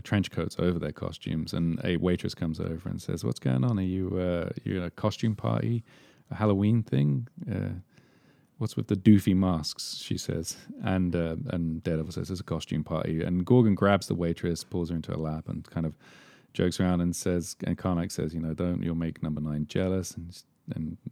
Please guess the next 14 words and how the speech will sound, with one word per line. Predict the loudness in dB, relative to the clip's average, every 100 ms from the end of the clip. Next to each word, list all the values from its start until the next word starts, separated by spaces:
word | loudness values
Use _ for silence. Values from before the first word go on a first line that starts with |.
| _ _ -4
number | -2 0
nine, | 0 -2
who | 0
looks | 4 4 4
very | 6 8 8
jealous, | 4 0 -2
says, | -4 0
"I | 2
don't | 2 -2
care, | -6 -4 -2
I |
don't | -2 -4 -4
own | -6 -4
him." | -4